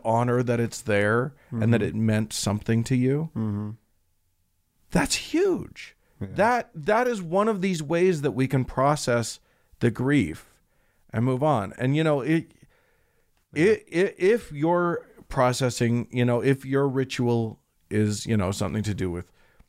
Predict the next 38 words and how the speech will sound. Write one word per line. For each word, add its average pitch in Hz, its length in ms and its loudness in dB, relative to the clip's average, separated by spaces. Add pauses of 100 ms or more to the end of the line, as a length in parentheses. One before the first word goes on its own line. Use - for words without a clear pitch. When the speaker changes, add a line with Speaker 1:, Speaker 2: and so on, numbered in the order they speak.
(320)
Speaker 1:
pouring 147 540 0
ashes 135 520 0
somewhere 127 720 2 (300)
or 113 120 4
Speaker 2:
Yeah. 110 160 0
Speaker 1:
going 143 360 0
to 143 160 0
a 131 60 0
place 139 420 0
that 107 320 -2
you 131 260 2
and 131 100 0
your 120 120 0
loved 113 300 0
one 113 220 2
shared 117 720 2
and 110 160 0
having 101 320 2
a 104 60 2
moment 117 520 2
there, 139 380 0 (600)
like, 143 260 4 (180)
ritual 214 560 2
can 160 160 0
be 139 140 2
really 123 320 2
helpful. - 680 -6 (160)
Speaker 2:
Hmm. 110 320 0 (280)
Speaker 1:
And 131 180 0
that's 156 220 0
something 190 300 0
that 143 80 0
we 156 120 0
can 147 240 -2
learn 160 320 2
from 120 260 0
religion. 104 420 0
Religion, 135 640 0